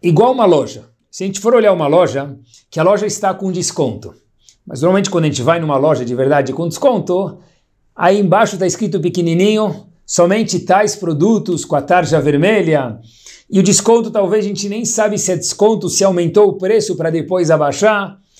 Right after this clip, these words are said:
Mas aqui, nesses dias em Chodesh Elul, eu queria ver junto com vocês, tem alguns produtos que estão com desconto na loja de Akadosh Baruch Hu.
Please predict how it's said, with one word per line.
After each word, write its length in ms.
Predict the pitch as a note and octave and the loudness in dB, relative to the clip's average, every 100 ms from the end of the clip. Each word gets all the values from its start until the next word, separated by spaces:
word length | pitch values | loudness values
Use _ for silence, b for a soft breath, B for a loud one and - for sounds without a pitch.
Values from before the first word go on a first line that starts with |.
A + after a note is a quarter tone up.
| b b b | b b b
Mas 240 | G#3+ A3+ A3 | 0 2 4
aqui, 580 | G3+ A3+ A#3+ G#3+ A3+ - _ _ _ _ _ _ _ B B B B _ - | 2 0 0 -2 -4 -14 _ _ _ _ _ _ _ B B B B _ 2
nesses 520 | D#3+ A#3+ - G#3+ A#2+ | 2 4 0 -2 -2
dias 320 | D3 A3 D#3+ | 0 2 0
em 100 | E3+ | -2
Chodesh 400 | - G3 F#3+ F3+ | 0 0 0 -2
Elul, 520 | E3 F3 G#3 G3 - _ _ _ - | 0 4 2 0 -10 _ _ _ -10
eu 140 | D#3 | -4
queria 300 | - G#3+ A#3+ | 2 4 2
ver 260 | D3+ G3 G3+ | 2 2 2
junto 260 | G#3+ A#3 | 2 -2
com 140 | - G3+ | -4 -2
vocês, 400 | F#3+ G#3+ G#3+ - | 0 2 0 0
tem 140 | G3+ | 2
alguns 420 | G3 D#3+ C4+ - | 2 4 2 2
produtos 640 | - G3 E3+ C3 A3+ A#3+ - | 2 2 4 2 0 -2 -4
que 120 | F3+ | -2
estão 360 | - - G#3+ | -2 0 0
com 200 | G3 G#3 | 0 -2
desconto 500 | G3+ F3+ - F#3 G#3 | -2 -2 0 0 0
na 140 | F3 F3+ | 0 2
loja 420 | E3 D#3+ F3+ D#3+ | 4 4 2 0
de 100 | D#3 | -4
Akadosh 360 | D#3 D3 C#3+ B2 | -4 -4 -4 0
Baruch 280 | C#3 C#3+ | 0 0
Hu. 240 | A#2 E2+ | -4 -10